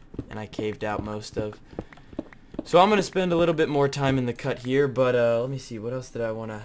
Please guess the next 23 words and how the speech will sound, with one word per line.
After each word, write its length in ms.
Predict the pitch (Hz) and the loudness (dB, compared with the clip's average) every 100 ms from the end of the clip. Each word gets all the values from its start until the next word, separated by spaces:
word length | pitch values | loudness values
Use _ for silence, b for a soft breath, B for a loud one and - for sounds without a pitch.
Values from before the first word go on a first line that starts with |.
| 117 | -10
mention? 300 | 113 - 101 | -10 -8 -10
I 80 | 107 | -4
mentioned 320 | 123 127 113 | -4 -4 -4
the 60 | |
world 280 | 110 156 160 | 0 2 2
download. 560 | 143 147 143 143 143 139 | 0 -2 0 2 2 4
Oh, 100 | - | 4
yeah, 320 | 170 151 104 - | 6 4 2 2
uh, 200 | 117 117 | 2 2
a 40 | 113 | 2
couple 240 | 151 - | -4 -2
of 60 | 147 | 0
you 160 | 131 | 0
mentioned 480 | 127 123 120 127 117 | 2 0 0 -4 -2
that 300 | 110 107 - | -2 -4 -6
the 80 | 117 | -8
videos 520 | 107 123 120 110 104 | -4 0 0 0 -4
got 160 | 107 98 | -6 -4
a 60 | |
little 220 | 104 139 131 | -2 -2 -2
dark 360 | 101 117 139 | 2 2 2
at 120 | 165 | -2
night, 280 | - 156 - | 0 0 -2